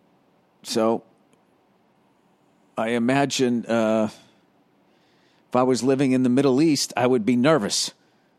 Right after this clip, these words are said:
Um, I don't know. I don't know what the, you know what's so fucking nuts? How much these fucking wars cost this goddamn country. You could literally buy everybody in this country,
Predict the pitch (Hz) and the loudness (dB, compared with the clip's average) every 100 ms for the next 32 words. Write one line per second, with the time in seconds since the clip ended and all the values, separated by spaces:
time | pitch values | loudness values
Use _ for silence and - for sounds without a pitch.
0 | _ _ _ _ _ _ _ _ _ _ | _ _ _ _ _ _ _ _ _ _
1 | - 117 113 107 101 80 131 _ - 117 | -12 -8 -6 -6 -10 -16 -20 _ -8 -2
2 | 135 117 80 - 131 143 131 127 123 117 | -2 -2 -4 -2 0 0 2 0 0 -4
3 | 107 214 262 - 185 - 139 120 117 117 | -2 0 0 -2 -6 -4 -4 -2 -4 -4
4 | - 123 120 - 110 - 104 - 101 87 | -4 -4 -4 -4 -6 -2 -4 -4 -4 -2
5 | 95 - - 92 - 92 - 92 85 92 | -4 -6 -6 -6 -6 -10 -6 -6 -6 -8
6 | 90 95 90 95 87 _ _ _ _ - | -8 -8 -6 -8 -8 _ _ _ _ -6
7 | 151 180 202 135 147 156 156 139 117 113 | -4 0 0 2 0 2 0 0 2 2
8 | 113 - 127 156 135 127 120 120 135 135 | 0 -2 -4 -2 0 0 0 -2 -2 -2
9 | - 120 104 - 101 | -4 -6 -6 -2 -4